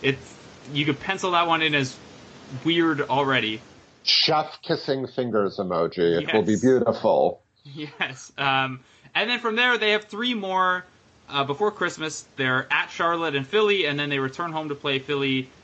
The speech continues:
Speaker 1: uh, for a late afternoon game on December
Speaker 2: Five
Speaker 1: twenty.
Speaker 2: o'clock.
Speaker 1: Yeah.
Speaker 2: I'm pumped. What a weird time.
Speaker 1: Yeah, I dig it. <laughs> Give me all the
Speaker 2: <laughs> Yeah.
Speaker 1: schedule weirdness.
Speaker 2: Yeah, yeah. No, I, I,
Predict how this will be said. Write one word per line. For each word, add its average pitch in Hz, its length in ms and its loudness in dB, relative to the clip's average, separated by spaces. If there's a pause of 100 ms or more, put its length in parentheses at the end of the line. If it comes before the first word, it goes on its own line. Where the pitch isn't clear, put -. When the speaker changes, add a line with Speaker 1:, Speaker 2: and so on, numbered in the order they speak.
Speaker 1:
uh, 123 160 0
for 135 240 -2
a 127 80 2
late 165 280 0
afternoon 139 460 -2
game 123 420 -2
on 120 180 -2
December - 200 0
Speaker 2:
Five 180 200 6
Speaker 1:
twenty. 214 120 0
Speaker 2:
o'clock. 190 440 4 (140)
Speaker 1:
Yeah. 151 380 -8
Speaker 2:
I'm 143 240 0
pumped. 175 480 -2
What 160 220 2
a 170 60 4
weird 156 420 2
time. 113 600 2
Speaker 1:
Yeah, 143 300 -10 (140)
I 156 80 -6
dig 170 240 -4
it. 123 240 -6
<laughs> 143 520 -12
Give 196 180 2
me 196 60 4
all 165 200 4
the 190 80 -2
Speaker 2:
<laughs> - 0 -
Yeah. 143 80 -2
Speaker 1:
schedule 147 320 -6
weirdness. 127 440 -10 (420)
Speaker 2:
Yeah, 120 280 2 (240)
yeah. 110 220 -2
No, 110 180 4
I, 120 160 6
I, 131 280 4